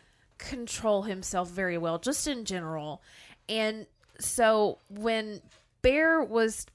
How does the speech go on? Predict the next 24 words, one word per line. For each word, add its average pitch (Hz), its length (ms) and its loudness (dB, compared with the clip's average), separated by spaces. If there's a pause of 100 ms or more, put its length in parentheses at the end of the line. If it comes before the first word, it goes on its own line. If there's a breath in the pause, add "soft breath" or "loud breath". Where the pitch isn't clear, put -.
(120)
pushing 285 380 -2
his 269 200 -4
buttons 180 840 -6 (140)
and 180 460 -6
trying 226 380 -2
to 262 40 -4
get 247 120 -4
a 214 60 -2
rise 170 320 0
out 165 140 -2
of 156 140 -4
him, 165 200 -8 (540 soft breath)
I 285 540 4
thought 180 600 0
that 202 120 -4
he 233 240 -6
was 254 140 0
trying 208 320 -4
to 196 40 -8
get 190 240 -2
Hunter 175 640 -6 (320)
to 175 240 -4
throw 175 300 0
hands 170 400 -6